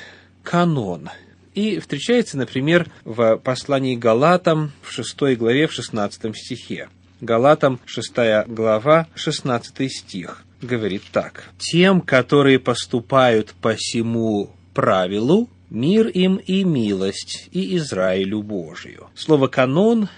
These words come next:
здесь переведено как «правило». Тем, которые поступают по сему канону, мир им и милость. Во втором послании к Коринфянам в десятой главе, в тринадцатом стихе,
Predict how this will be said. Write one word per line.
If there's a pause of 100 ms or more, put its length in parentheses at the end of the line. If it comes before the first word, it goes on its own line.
(120)
здесь
переведено
как
«правило». (500)
Тем,
которые
поступают
по
сему
канону, (280)
мир
им
и
милость. (540)
Во
втором
послании
к
Коринфянам
в
десятой
главе, (200)
в
тринадцатом
стихе,